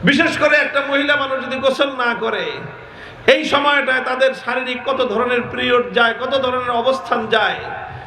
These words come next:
সেই কোনো গোসল করতে পারত না। গোসল না করতে করতে তার সারা শরীরের মধ্যে ময়লার একটা স্তরণ পড়ে যেত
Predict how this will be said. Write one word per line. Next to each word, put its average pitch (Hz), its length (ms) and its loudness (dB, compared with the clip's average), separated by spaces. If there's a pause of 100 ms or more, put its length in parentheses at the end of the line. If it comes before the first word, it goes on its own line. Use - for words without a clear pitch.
(120)
সেই 311 320 2
কোনো 392 320 4
গোসল 349 360 -4
করতে 311 320 0
পারত 262 300 -4
না। 220 180 -2 (760)
গোসল 311 300 2
না 330 340 2
করতে 320 300 -4
করতে 311 360 0
তার 277 200 0
সারা 285 380 0
শরীরের 294 520 0
মধ্যে 262 500 2
ময়লার 269 380 2
একটা 254 460 -2
স্তরণ 320 500 0
পড়ে 262 220 4
যেত 220 240 -2